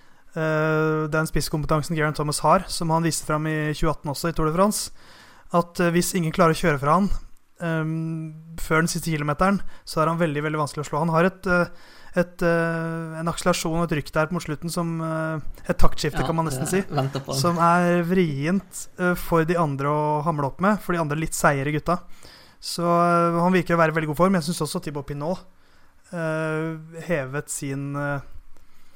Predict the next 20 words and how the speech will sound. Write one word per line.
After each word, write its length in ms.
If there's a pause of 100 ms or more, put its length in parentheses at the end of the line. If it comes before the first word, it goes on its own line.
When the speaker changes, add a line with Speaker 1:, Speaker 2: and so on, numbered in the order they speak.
(440)
Speaker 1:
sin 200
standard 440
blant, 400
eh, 320
favorittene. 540
Den 180
senket 380
han 120
jo, 160 (120)
eh, 240
på 140
en 60
etappe 200
vi 60
skal 100
komme 160
tilbake 280
til, 180
men, 300
eh, 200